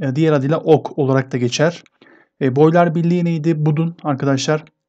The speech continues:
Diğer adıyla millet olarak da geçer. İl arkadaşlar ya da el o da devlet olarak geçmekteydi. Cevabımız ne oldu? D şıkkı olmuş oldu. Tekrar söyleyelim. Oğuş aile demek, uruk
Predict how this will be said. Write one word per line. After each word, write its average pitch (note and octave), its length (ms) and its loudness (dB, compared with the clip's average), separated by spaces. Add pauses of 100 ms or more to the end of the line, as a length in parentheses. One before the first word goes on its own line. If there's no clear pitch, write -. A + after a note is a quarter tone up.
Diğer E3+ 160 2
adıyla E3 280 0
millet D3 420 0
olarak C#3 380 -2
da E3+ 40 0
geçer. D#3+ 440 -2 (560)
İl F3+ 260 0 (460)
arkadaşlar D3 520 -2
ya D3 140 -2
da C#3 220 0
el D#3+ 280 -2 (280)
o D#3 120 -2
da D#3 160 -2
devlet C#3+ 400 -2
olarak C#3 420 0 (360)
geçmekteydi. D3 840 -2 (240)
Cevabımız C3 560 2
ne C#3 60 0
oldu? D#3 400 0 (280)
D D3+ 140 4
şıkkı C#3 340 -4
olmuş C#3+ 540 -2
oldu. B2+ 240 0 (240)
Tekrar E3+ 340 2
söyleyelim. C3 540 0 (280)
Oğuş D3+ 360 2
aile D3+ 300 2
demek, D3+ 400 -4 (280)
uruk D3+ 400 -4